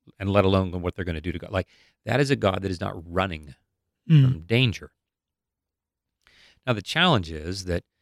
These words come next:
Speaker 1: uh, when the brain is in danger, it will seek to isolate itself in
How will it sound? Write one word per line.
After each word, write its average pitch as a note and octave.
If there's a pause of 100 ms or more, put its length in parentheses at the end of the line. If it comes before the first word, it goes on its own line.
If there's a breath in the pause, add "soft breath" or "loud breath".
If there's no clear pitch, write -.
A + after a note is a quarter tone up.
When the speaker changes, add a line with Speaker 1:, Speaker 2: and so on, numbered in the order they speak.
(440)
Speaker 1:
uh, F2+ (680)
when C3+
the D3+
brain G#2+ (1000)
is F#2 (400)
in D3+
danger, F2 (1300)
it A2
will G#2
seek -
to F#2+ (720)
isolate A#2
itself F#2+
in G2+